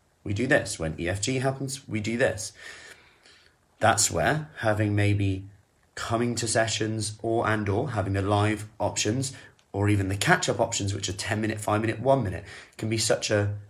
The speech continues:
tool in the toolbox. And this is about principles rather than tactics.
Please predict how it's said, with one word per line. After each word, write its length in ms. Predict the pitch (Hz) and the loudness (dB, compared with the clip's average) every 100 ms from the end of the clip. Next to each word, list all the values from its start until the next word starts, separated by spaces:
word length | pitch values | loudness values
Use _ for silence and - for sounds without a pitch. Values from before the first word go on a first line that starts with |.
| _ _ | _ _
tool 280 | - 151 143 | 0 4 4
in 100 | 135 | 4
the 60 | 127 | 0
toolbox. 480 | - 107 - - | 0 0 -2 -4
And 40 | 110 | -2
this 140 | 131 | 0
is 80 | 151 | 4
about 260 | 143 131 - | 6 4 4
principles 800 | 151 147 - 135 131 131 - - _ _ _ _ _ | -2 0 -2 0 0 -2 -4 -10 _ _ _ _ _
rather 380 | 110 117 110 104 | 2 4 4 2
than 160 | 98 | -2
tactics. 720 | 98 104 104 - - - - | -2 -4 -4 -10 -12 -10 -12